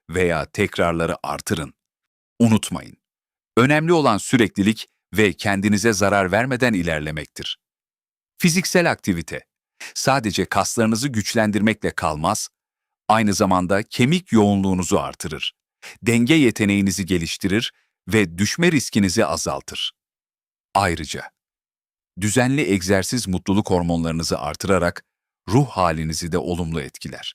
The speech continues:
Tıpkı bir demirci ustasının demiri döverek şekil vermesi gibi. Siz de kaslarınıza düzenli ve nazik egzersizle şekil verebilir.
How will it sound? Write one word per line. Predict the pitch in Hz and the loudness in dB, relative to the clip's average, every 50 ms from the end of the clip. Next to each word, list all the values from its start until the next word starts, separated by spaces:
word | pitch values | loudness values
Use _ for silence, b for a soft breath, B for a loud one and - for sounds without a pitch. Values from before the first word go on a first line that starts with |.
| _ _ _ _ _ _ - B B B B B | _ _ _ _ _ _ -20 B B B B B
Tıpkı | - 185 - - - 120 | 2 2 2 2 0 2
bir | 101 110 107 98 80 | 4 4 4 4 2
demirci | 98 90 92 95 85 110 113 | 0 2 2 0 0 0 -2
ustasının | 95 - - - 90 - - 98 95 92 85 | -2 -2 -2 -4 -4 -2 0 0 0 0 0
demiri | 90 87 87 87 98 95 85 | -2 -2 0 0 0 0 0
döverek | 90 80 85 85 95 95 - - _ _ _ - | 0 0 0 0 -2 -2 -4 -10 _ _ _ -10
şekil | - - - 107 - - 151 127 92 | -2 0 0 2 2 2 2 2 0
vermesi | 82 76 73 71 71 69 - - - | -2 -4 -6 -8 -10 -12 -12 -12 -12
gibi. | 71 - 64 62 - - _ _ _ _ _ _ _ _ _ _ _ _ | -12 -14 -16 -16 -18 -20 _ _ _ _ _ _ _ _ _ _ _ _
Siz | - - - 131 113 95 | -8 -2 0 0 2 2
de | 92 90 | 0 -4
kaslarınıza | - - 90 76 - - 98 87 85 85 82 78 107 110 131 156 - _ _ _ _ _ 95 | -4 -4 -6 -6 -4 -4 -2 -2 -2 -2 -2 0 0 0 0 0 -4 _ _ _ _ _ -4
düzenli | 104 107 92 - 101 95 90 87 85 95 117 139 160 _ _ _ _ - | -2 -2 0 2 2 2 2 0 2 2 0 0 -2 _ _ _ _ -10
ve | 80 82 92 90 78 | -4 -2 0 0 0
nazik | 76 73 76 87 95 95 95 110 165 160 - - | -2 -2 0 0 2 2 2 0 -2 -4 -2 -2
egzersizle | 110 98 85 87 101 90 87 - - 98 87 80 90 92 110 139 _ _ _ _ | -2 -2 0 0 0 0 0 -2 -6 -6 -4 -2 0 -2 -2 -2 _ _ _ _
şekil | - - - 127 104 - - 123 98 80 | -6 -2 -2 -2 0 2 0 0 0 0
verebilir. | 80 76 73 73 65 65 52 - - - | -4 -6 -6 -8 -10 -12 -14 -12 -14 -14